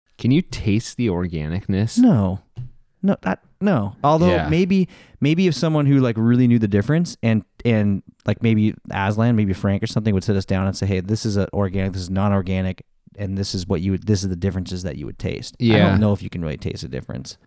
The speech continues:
Speaker 1: Yeah, I've always kinda, 'cause, like, Aslan's really the only, like, organic beer I drink, and they do kinda have, like, a style, but I
Speaker 2: Mm-hmm.
Speaker 1: think it's more from, like, their yeast they use or something, or brewing
Speaker 2: Mm-hmm.
Speaker 1: style. Um, I mean, now they're starting to come out with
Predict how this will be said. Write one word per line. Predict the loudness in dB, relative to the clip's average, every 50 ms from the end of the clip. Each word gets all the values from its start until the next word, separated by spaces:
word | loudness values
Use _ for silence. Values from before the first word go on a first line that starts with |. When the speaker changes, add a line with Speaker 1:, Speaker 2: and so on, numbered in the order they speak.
| _ _ 0
Speaker 1:
Yeah, | 2 2 2 2 2
I've | 2
always | 2 2 2 0
kinda, | 0 -2 -4 -4 -2
'cause, | -2 0 0 0
like, | 0 -2
Aslan's | 0 0 0 2 2 2 2 2 2
really | 2 2 2 2
the | 2 2
only, | 2 4 4 4 4 2 2
like, | 2 0 0 0 -2
organic | -2 -2 -2 -2 0 0 0 0 0 0
beer | 0 0 2 2
I | 0 0
drink, | 0 0 0 0 0 -2 -6 -8 -4
and | -2 0 0 0 -2 -4 -6 -12 _ _ -20 _ _ _ 0
they | 0 0
do | 2 0 0
kinda | 0 0 0 0 0 0
have, | 0 2 2 2 2
like, | 2 0 0 0 -2
a | -2
style, | -2 -4 -6 -4 -4 -4 -2 -2 0 2 2 2 2 2 2 2
but | 2 2 4 4
I | 4 4
Speaker 2:
Mm-hmm. | 4
Speaker 1:
think | 2 0 0 0 -2
it's | -4 -4 -4 -4 -6 -6 -6 _
more | -4 0 2 2 4 2 2
from, | 2 2 2 2
like, | 2 2 0 0
their | -2 -2 -2
yeast | -2 0 0 -2 0 0
they | 0
use | 2 2 2 0
or | -2
something, | -2 -2 -4 -4 -2 -4 -4 -4 -4
or | -6 -4
brewing | -2 0 2 2 2
Speaker 2:
Mm-hmm. | 4
Speaker 1:
style. | 4 4 4 4 4 2 -2 -4 _ -18 -20 -20 -20 -20 _ -8 -4
Um, | -2 0 0 0 -2 -2 -4 -6 -10 -14 -20 -20 _ _ _ _ _ _ _ _ _ _ _ -8
I | -6
mean, | -4 -2 0
now | 0 2 2
they're | 2 2 0
starting | -2 -4 -6 -6 -6 -6
to | -6
come | -6 -6 -6
out | -6 -6
with | -8 -12 -16